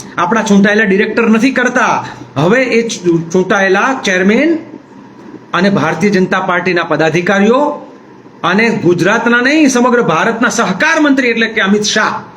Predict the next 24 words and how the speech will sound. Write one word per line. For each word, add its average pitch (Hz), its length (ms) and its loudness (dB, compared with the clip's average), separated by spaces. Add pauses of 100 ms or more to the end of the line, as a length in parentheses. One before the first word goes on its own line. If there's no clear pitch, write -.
(360)
આ 180 200 0
મળીને 220 400 4
વેપાર 185 480 0
કરે 165 180 0
છે, 170 140 -2
ધંધો 151 460 -2
કરે 180 240 0
છે. 165 500 -4 (640)
એ 180 80 2
દૂધને, 208 800 2 (320)
એ 220 80 2
દૂધ 240 300 2
જેવો 233 220 4
ઉજળો 233 380 4
ધંધો 202 360 4
ને 247 100 2
કાળો 202 380 0
વેપાર 196 380 0
બનાવ્યો 190 380 2
છે, 202 160 0
આ 185 120 0
લોકોએ 180 280 2
બનાવ્યો 160 420 2
છે. 185 140 -2